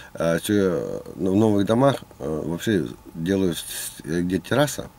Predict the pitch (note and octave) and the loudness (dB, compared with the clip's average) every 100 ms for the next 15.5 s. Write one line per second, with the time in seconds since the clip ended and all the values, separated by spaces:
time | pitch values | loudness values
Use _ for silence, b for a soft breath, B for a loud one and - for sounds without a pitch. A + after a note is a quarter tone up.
0 | - - - E2+ G#2+ - F2+ E2+ E2+ - | -20 -14 -4 0 0 0 -4 -2 -2 -2
1 | D#2+ E2 A#2+ G#2+ G2+ F#2 B B B B | -4 0 0 2 0 0 B B B B
2 | - E2 E2 - - C3+ F#2+ D#2 - - | -6 -2 -2 -2 -2 -2 0 -2 -4 -12
3 | B B B B B B G#2+ G#2+ G2+ A2 | B B B B B B -2 0 2 4
4 | F#2 D#2 G2 - F#2 F2+ - - - G2+ | 4 4 0 2 2 0 -2 -8 -8 -4
5 | G#2+ G#2+ D3+ G#2 - G2 F#2+ F2+ F#2 G2+ | -2 0 0 0 2 2 4 2 0 2
6 | G2 - B2 F2+ D#2+ - - - - - | 2 2 2 2 0 -8 -20 -20 -20 -10
7 | - G2+ F#2+ - G2 E2+ - C#2+ B1+ - | -2 0 0 0 0 0 -2 -4 -6 -12
8 | - - - - - - - - - - | -20 -20 -20 -20 -20 -20 -20 -20 -20 -20
9 | - - - - - B B B B B | -18 -18 -18 -18 -16 B B B B B
10 | B - D2+ D#2 D2 - D#2+ D#2 A#1+ - | B -6 -2 0 -2 -2 0 0 -4 -10
11 | - - - - - E2+ D#2+ F2+ - C#2 | -14 -12 -12 -10 -4 -2 0 -2 -2 -8
12 | D#2+ A1 D#2 E2+ E2+ C#2+ F2 F2 D#2+ - | -8 -8 -6 -4 -4 -2 0 0 0 -4
13 | C#2+ E2+ D#2 D#2 E2 D#2 F2+ G#2+ G2 D2+ | -6 -2 0 0 -2 -2 0 0 0 -4
14 | C#2+ - A2 F#2 E2 B1+ C#2 C#2+ C#2+ - | -6 -4 -4 -4 -8 -8 -8 -6 -6 -4
15 | F#2 D2+ - C2+ | -4 -4 -6 -8